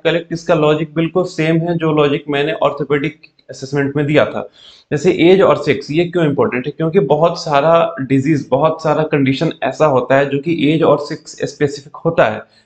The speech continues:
खासकर neurological conditions में आप जब older age के, जब आप किसी old age patient का एमआरआई report देखोगे तो उसमें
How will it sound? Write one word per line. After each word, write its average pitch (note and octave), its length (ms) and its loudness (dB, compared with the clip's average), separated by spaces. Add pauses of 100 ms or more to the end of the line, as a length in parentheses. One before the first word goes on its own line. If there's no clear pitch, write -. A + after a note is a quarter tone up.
(120)
खासकर D3+ 360 2
neurological E3 520 0
conditions D#3+ 540 -4
में C#3 100 0
आप C#3 280 0
जब E3 200 0
older C#3+ 400 4
age D3 260 -2
के, C#3+ 240 -4
जब C#3 160 2
आप C3+ 220 2
किसी D3+ 160 -6
old D3+ 320 0
age C#3+ 180 0
patient D3 320 -4
का C#3 280 0
एमआरआई C#3 300 2
report C#3 380 0
देखोगे C3 340 -2
तो - 80 -18
उसमें D3+ 320 -8